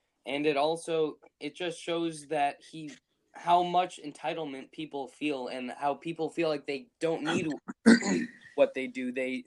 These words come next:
Speaker 1: they feel like they can just get it for free, and they can just go on their lives like that. They,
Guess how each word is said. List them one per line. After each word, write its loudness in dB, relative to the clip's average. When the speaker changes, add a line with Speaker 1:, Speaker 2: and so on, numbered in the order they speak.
Speaker 1:
they -2
feel 0
like 0
they -2
can -10
just -10
get 4
it 2
for -6
free, -4
and -2
they 0
can -6
just 0
go 6
on 2
their -2
lives 0
like -6
that. -2
They, 2